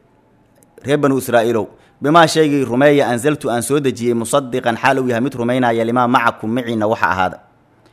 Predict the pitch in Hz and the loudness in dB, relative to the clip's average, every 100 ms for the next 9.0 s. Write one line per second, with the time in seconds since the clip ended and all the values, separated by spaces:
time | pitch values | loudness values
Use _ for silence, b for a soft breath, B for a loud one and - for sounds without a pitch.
0 | b b 131 165 160 139 151 151 135 143 | b b 4 6 6 2 0 0 2 2
1 | 135 131 131 143 120 131 131 127 117 110 | 2 2 2 0 0 0 0 -2 -4 0
2 | 110 107 101 - b b - 147 147 139 | 0 2 -4 -8 b b 2 4 6 4
3 | 123 143 147 139 127 120 143 147 - b | 4 4 2 2 -4 -2 0 -2 -6 b
4 | b b _ 120 139 139 135 127 147 151 | b b _ -10 -2 0 0 0 -2 -2
5 | 131 117 131 131 101 127 156 147 139 135 | -4 -2 -2 -2 -6 -2 0 0 0 -2
6 | 151 143 123 117 117 127 - _ b b | -2 -2 -2 -4 -2 -4 -4 _ b b
7 | _ _ 131 151 151 - 151 170 135 131 | _ _ 4 6 6 2 2 4 4 4
8 | 139 123 123 120 117 113 113 117 120 104 | 2 2 0 0 0 -2 0 0 0 -2